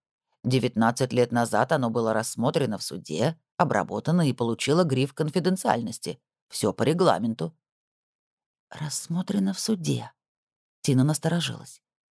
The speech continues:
«Значит, дело дошло до суда. Но до судебных актов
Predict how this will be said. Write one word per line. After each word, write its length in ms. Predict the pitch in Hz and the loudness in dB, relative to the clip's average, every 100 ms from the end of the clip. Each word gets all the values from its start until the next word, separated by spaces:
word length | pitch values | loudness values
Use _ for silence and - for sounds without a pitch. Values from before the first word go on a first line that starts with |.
| _ _ _ _ _ _ - | _ _ _ _ _ _ -14
«Значит, 480 | 151 147 147 - 135 | -6 -4 -2 -4 -2
дело 300 | 151 190 190 | 0 0 2
дошло 340 | 160 147 190 | 0 0 -2
до 120 | 190 | -2
суда. 460 | 180 220 180 127 - _ _ _ _ _ - | -2 -4 -6 -8 -10 _ _ _ _ _ -6
Но 120 | 151 156 | 0 2
до 80 | 147 | 2
судебных 540 | 151 151 147 139 - | 2 2 2 0 -2
актов 480 | 127 127 - 196 | -2 -2 -2 -6